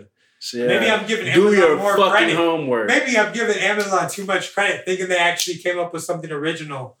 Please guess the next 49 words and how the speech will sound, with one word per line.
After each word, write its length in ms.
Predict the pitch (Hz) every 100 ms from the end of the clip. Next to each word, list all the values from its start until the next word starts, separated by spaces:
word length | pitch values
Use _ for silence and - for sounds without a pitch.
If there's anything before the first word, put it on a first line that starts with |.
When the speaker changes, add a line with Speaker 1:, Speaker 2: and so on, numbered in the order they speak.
| _ _ _ _
Speaker 2:
and 440 | 151 156 147 143 139
put, 280 | 165 165 -
put 120 | 151
it 60 |
out 220 | 147 139 135
there. 80 | 139
My 120 | 170
bad. 240 | 156 135 143
No, 240 | 170 147
I, 440 | - 120 117 110 104
Speaker 1:
<laughs> 280 | 139 127 175
Speaker 2:
yeah, 480 | 180 180 175 - 143
my 160 | 170
bad. 220 | 196 220 220 _ _ _ _ -
Speaker 1:
No, 120 | 170
Speaker 2:
I 40 |
read 100 | 151
Speaker 1:
not 200 | 190 208
Speaker 2:
the 60 | -
Speaker 1:
everything 60 |
Speaker 2:
graphic 280 | 254 262 220
Speaker 1:
is 100 | 175
Speaker 2:
novels 340 | 190 233 180 165
Speaker 1:
no, 200 | 170 147
Speaker 2:
on 40 |
Speaker 1:
bro. 200 | 147 156
Speaker 2:
that. 40 | 160
Speaker 1:
Anything 380 | 190 190 180 165
is, 240 | 143 127 117
everything 380 | 160 147 127
is 100 | 107
based 280 | 92 107 98
off 160 | 95 90
something. 340 | 101 92 95
None 160 | 117 139
of 80 | 123
these 120 | 110
motherfuckers 320 | 107 104 107
Speaker 2:
Yeah. 160 | 104 101
Speaker 1:
are 40 |
that 200 | 110 107
creative. 480 | - 101 101 98 95
To 80 | - _
fucking, 460 | - 104 92 92 - _ _ _ _ -
Speaker 2:
But 60 |
Speaker 1:
they 60 | -
Speaker 2:
you 60 | -
Speaker 1:
see, 200 | 196 165
Speaker 2:
know, 360 | 139 127 120